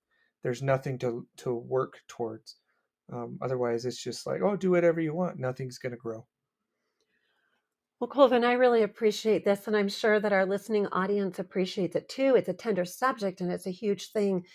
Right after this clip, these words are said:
Speaker 2: to share and to, to share and to be vulnerable that way. But I want you to know that I totally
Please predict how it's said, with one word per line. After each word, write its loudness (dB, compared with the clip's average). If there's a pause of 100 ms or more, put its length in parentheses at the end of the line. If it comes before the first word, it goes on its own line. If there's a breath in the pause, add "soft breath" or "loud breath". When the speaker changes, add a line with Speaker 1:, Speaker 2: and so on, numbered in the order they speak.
(320 loud breath)
Speaker 2:
to 0
share 0 (280)
and 0
to, -2 (800 soft breath)
to 0
share 4
and 2
to -6
be 0
vulnerable 0
that -2
way. 0
But -2
I 2
want -2
you -2
to -2
know 0
that -2
I 0
totally -2